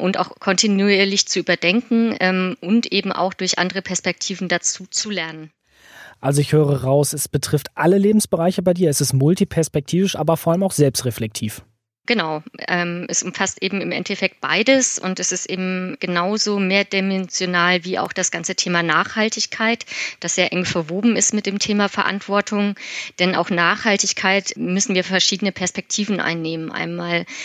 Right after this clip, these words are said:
Speaker 1: die Perspektive der Wirtschaft, ähm, die Perspektive der Umwelt, aber auch der Mitmenschen. Und so würde ich eben auch, ähm,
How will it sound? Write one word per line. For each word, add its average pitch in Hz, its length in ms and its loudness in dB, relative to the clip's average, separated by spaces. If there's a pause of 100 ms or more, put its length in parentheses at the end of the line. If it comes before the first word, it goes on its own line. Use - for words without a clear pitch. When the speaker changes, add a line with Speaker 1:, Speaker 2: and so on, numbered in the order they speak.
(160)
Speaker 1:
die 208 60 -4
Perspektive 190 760 -4
der 170 200 2
Wirtschaft, 226 680 0
ähm, 180 200 -2
die 180 100 -8
Perspektive 185 920 -2
der 170 220 0
Umwelt, 214 560 2
aber 170 220 0
auch 170 100 -4
der 175 140 0
Mitmenschen. 160 720 -2 (320)
Und 160 180 -6
so 185 300 -2
würde 190 180 2
ich 175 220 0
eben 165 180 0
auch, 170 300 0
ähm, 175 580 -2